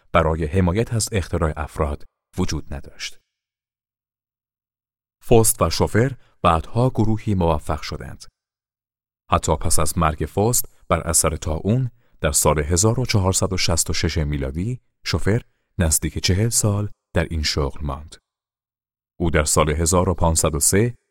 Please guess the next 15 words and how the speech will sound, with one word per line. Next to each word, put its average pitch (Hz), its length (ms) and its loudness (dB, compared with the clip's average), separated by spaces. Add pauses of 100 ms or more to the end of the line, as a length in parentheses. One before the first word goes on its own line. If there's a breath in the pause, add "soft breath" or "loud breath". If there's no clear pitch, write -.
(160)
که - 80 -6
شخصی - 440 -2
محترم 87 540 0
و 107 40 0
ثروتمند 78 640 -2
بود، 71 280 -6 (380)
درگذشت. - 720 -8 (2000)
وقتی 101 300 2
گوتنبرگ 107 580 0 (240)
دستگاه 101 480 0
چاپش 104 460 0
را 76 120 0
از 71 140 -4
دست 71 320 -4
داد، 107 280 -4